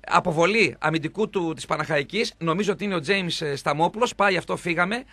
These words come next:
Κατά τα άλλα, τραγικός ο Ηρακλής, η απόλυτη ανία. Κατάφερε κάτι απίστευτο, να κάνει την Παναχαϊκή, την οποία την έχω δει φέτος ή έξι ή εφτά φορές σε ολόκληρα παιχνίδια, συν ένα-δύο ημίχρονα από τριάντα τριάντα πέντε λεπτά, να την κάνει να μοιάζει ανιαρή.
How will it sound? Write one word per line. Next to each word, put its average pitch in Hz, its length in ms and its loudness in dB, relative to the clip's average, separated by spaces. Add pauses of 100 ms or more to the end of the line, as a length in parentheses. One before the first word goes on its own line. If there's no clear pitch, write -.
(100)
Κατά 160 200 -2
τα 208 100 0
άλλα, 196 100 4
τραγικός 180 400 -2
ο 185 40 -2
Ηρακλής, 165 360 -2
η 170 60 0
απόλυτη 170 400 0
ανία. 160 460 0 (340)
Κατάφερε 190 420 2
κάτι 190 260 0
απίστευτο, 190 580 2
να 160 180 2
κάνει 208 200 4
την 190 100 -2
Παναχαϊκή, 180 520 4
την 151 140 -6
οποία 185 140 0
την 185 100 -2
έχω 202 120 0
δει 180 80 -6
φέτος 170 300 -2 (160)
ή 190 200 0
έξι 202 260 0
ή 208 60 4
εφτά 190 240 4
φορές 190 380 0 (320)
σε - 200 2
ολόκληρα 196 400 6
παιχνίδια, 165 500 0 (120)
συν 208 260 -2
ένα-δύο 208 340 4
ημίχρονα 190 380 6
από 165 120 -2
τριάντα 190 280 4
τριάντα 165 180 2
πέντε 185 200 0
λεπτά, 180 420 2 (220)
να 165 160 0
την 151 120 -2
κάνει 220 180 8
να 190 80 2
μοιάζει 202 260 0
ανιαρή. 190 400 2